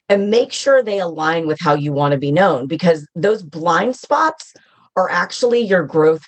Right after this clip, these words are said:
preventers. Those are the stallers if you're not careful.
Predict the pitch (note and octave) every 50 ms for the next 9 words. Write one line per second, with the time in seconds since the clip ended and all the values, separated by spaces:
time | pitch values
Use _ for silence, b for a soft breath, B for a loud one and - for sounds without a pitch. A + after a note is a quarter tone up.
0 | _ - - E3+ D3+ B2 C3 C3+ B2+ B2 - - - - - - - - D3 C#3
1 | C3+ E3 F3 G3+ G#3 B3 B3+ A#3 G#3 G3+ F3+ - - - - - F#3+ E3 E3 F3+
2 | G3 A#3 C4 C#4 D4 C#4 - - - F#3+ F3 - G3 F#3 F3 E3 D3+ D3+ - -
3 | - C#3+ C3+ C3 - - - - -